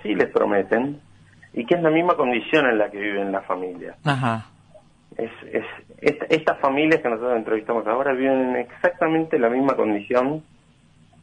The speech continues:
Speaker 1: que vive las familias del otro documental.
Speaker 2: Ujú.
Speaker 1: Y la situación es la misma permanentemente.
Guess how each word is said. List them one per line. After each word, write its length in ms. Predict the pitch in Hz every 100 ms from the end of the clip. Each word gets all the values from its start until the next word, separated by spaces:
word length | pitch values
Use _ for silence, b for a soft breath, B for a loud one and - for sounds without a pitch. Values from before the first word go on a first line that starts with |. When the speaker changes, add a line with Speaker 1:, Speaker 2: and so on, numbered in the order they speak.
| _
Speaker 1:
que 140 | - 113
vive 500 | 120 123 131 135 - _ _ _ _
las 220 | - 104 -
familias 440 | 104 117 123 113
del 180 | 101 101
otro 240 | 110 101 98
documental. 560 | 95 95 95 92 87 -
Speaker 2:
Ujú. 400 | 131 120 113 113 - - _ _ _ - -
Speaker 1:
Y 320 | 123 113 113 - -
la 220 | 127 127
situación 380 | 131 139 151 180
es 100 | 170
la 160 | 160 156
misma 400 | 180 139 107 101
permanentemente. 840 | 113 127 147 151 156 120 95 92